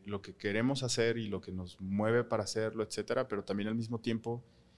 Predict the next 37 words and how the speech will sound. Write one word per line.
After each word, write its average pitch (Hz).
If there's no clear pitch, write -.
eh, 92
el, 101
el 98
tiempo 117
al 110
que 101
vamos, 101
¿no? 107
O 123
sea, 113
el 101
entendimiento 101
como 101
de, 92
o -
sea, -
todo 98
tiene 139
un 151
proceso, 127
porque 107
si -
no 123
estás, 151
si -
no 127
van 151
de 147
la 123
mano 110
como, 90
eh, 95
l-, 98
las 101
ganas, 113
la 104
motivación 101